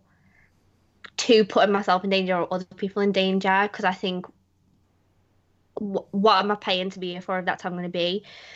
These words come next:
And I think that I maybe recorded it when I was recording the, um,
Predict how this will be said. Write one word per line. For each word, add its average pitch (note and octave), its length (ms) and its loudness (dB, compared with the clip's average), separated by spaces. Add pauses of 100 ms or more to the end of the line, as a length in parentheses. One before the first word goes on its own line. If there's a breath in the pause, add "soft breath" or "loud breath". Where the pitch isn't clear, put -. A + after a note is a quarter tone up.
(220 loud breath)
And F#3+ 340 2
I - 60 -8
think E4+ 220 -6
that F4+ 100 0
I F4 40 -2
maybe F4 240 -6
recorded A#3 560 -2
it A#3 80 0
when C4 120 -2
I C#4 60 2
was C#4 140 -4
recording G#3+ 680 0
the, G#3+ 360 0 (100)
um, F#3+ 520 0